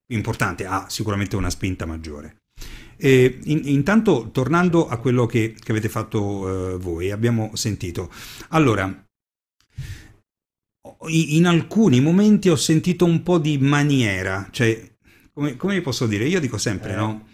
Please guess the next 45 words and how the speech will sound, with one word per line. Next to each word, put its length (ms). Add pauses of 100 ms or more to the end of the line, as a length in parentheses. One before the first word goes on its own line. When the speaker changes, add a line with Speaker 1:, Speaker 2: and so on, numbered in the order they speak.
(140)
Speaker 2:
ti 120
posso 240
interrompere? 600 (560)
Speaker 1:
Sì. 280
Speaker 2:
Eh, 120 (120)
ti 120
ringrazierà 680
molto 580
il 420
mio 200
socio 420
Matteo 300
Azzali, 340
perché 240
hai 80
fatto, 400
hai 160
messo 320
la 120
parte 300
dove 220
parlava 340
lui, 300
e 420
invece 340
la 160
parte 520
dove 240
parlavo 420
io 160
viene 240
dopo, 400
viene. 400
Quindi 300
Speaker 1:
Adesso 200
lo 140
Speaker 2:
probabilmente 320
comunque 380
Speaker 1:
sentiamo. 160
Speaker 2:
la 120
dizione 460
c'è, 220
eh. 360
La 100
dizione, 520